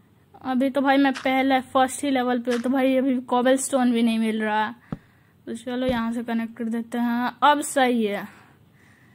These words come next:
यहाँ पे रुको, एक मैं gate लगा देता हूँ।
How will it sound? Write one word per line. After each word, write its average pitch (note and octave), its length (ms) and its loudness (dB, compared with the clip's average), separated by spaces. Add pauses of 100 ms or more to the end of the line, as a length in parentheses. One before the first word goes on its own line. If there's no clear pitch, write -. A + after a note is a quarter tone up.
(420)
यहाँ B3+ 220 0
पे C#4 180 2
रुको, C#4 220 0
एक C#4 200 2
मैं C4+ 220 2
gate C4 320 2
लगा A3 320 -2
देता G#3 280 -8
हूँ। G#3 200 -6